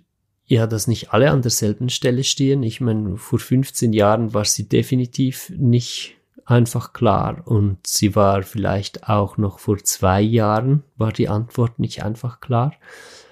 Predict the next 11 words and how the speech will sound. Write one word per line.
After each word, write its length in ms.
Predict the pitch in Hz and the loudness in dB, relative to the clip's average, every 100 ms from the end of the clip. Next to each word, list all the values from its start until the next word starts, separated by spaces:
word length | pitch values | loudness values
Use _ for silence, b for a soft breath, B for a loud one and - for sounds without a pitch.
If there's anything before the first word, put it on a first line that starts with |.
| B B B _ | B B B _
Und 560 | 185 120 110 107 104 - | 0 4 4 2 -2 0
mir 400 | 120 113 117 98 | 2 4 2 2
wird 200 | 101 - | -2 -2
bewusst, 440 | 98 113 170 - | -2 2 2 0
dass 100 | - | -4
die 140 | - - | -4 -6
Erfahrungen, 640 | 98 - 160 196 160 139 | -4 2 4 6 4 2
die 140 | 131 139 | -2 -4
ich 180 | - | -2
machen 480 | 110 110 - 123 113 | -4 -4 -2 0 0
durfte 840 | - 110 117 - - - 90 95 | 0 2 2 -2 -4 -2 -2 -4